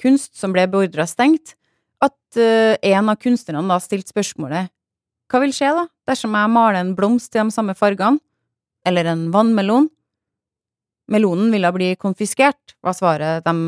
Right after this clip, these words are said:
angivelig ble gitt av den israelske kommandanten som var kommet for å stenge ned utstillingen. Å gjenoppfinne vannmelonen som en solidarisk markør i dag, det er jo et bilde på at denne typen forbud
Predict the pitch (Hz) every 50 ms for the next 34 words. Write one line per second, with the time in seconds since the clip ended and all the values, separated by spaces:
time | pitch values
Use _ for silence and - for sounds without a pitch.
0 | 160 - - 180 175 160 151 151 151 156 165 165 175 - _ - 156 151 147 165
1 | 156 160 156 156 - - 156 - 165 151 151 - - - 160 151 _ - 170 165
2 | 165 160 156 151 151 - _ - 147 156 156 - _ _ _ _ - 185 180 -
3 | - 185 175 165 156 - - - 170 - - 175 170 165 156 151 156 - - 180
4 | 165 - - 165 156 160 160 160 165 165 _ _ _ _ _ _ _ _ _ _
5 | _ _ _ _ _ _ _ _ _ _ _ _ _ _ _ _ _ _ _ _
6 | _ _ _ _ _ _ _ - 214 226 233 247 226 202 190 175 160 151 160 -
7 | - - - 208 226 233 226 - - 202 226 240 233 226 208 165 156 139 104 131
8 | 170 185 185 - 196 190 185 180 180 185 185 180 - 202 202 208 202 202 190 190
9 | 160 139 - - - - 170 - - - - _ _ _ _ _ _ _ _ _
10 | _ - 202 202 202 - - - 226 220 226 226 208 202 - _ - - 196 202
11 | 208 220 226 214 190 170 - _ _ _ _ _ _ - - 202 185 160 185 240
12 | 269 208 196 190 233 214 214 196 160 110 104 - - 139 165 - 175 175 160 165
13 | 147 156 - - - - 202 202 196 _ - - 160 - - - 208 196 190 170
14 | 160 156 170 202